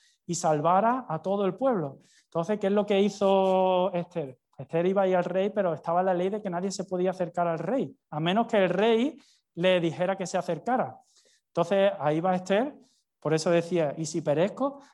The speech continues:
Que perezca", ¿no? Bueno, pues va delante del rey y el rey estaba allí con Amán. Le dice el rey, "Esther, ¿qué es lo que quieres que haga?".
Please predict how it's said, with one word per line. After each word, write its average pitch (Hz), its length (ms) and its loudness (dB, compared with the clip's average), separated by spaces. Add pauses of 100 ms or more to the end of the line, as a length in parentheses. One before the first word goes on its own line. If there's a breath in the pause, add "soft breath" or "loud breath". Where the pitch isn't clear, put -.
(160)
Que 147 120 -4
perezca", 151 460 0
¿no? 185 280 -6 (220 loud breath)
Bueno, 175 220 -2
pues 151 160 -4
va 165 260 2
delante 180 380 0
del 170 160 0
rey 202 460 -2
y 156 100 -4
el 147 140 -2
rey 156 180 -2
estaba 170 240 -2
allí 165 200 -4
con 170 200 -4
Amán. 180 340 -4 (280 soft breath)
Le 170 140 0
dice 165 180 -4
el 160 80 -4
rey, 156 280 -2
"Esther, 180 400 -4 (360 soft breath)
¿qué - 80 -8
es 160 60 -2
lo 185 100 0
que 180 120 -6
quieres 175 640 0
que 165 180 -4
haga?". 127 320 -4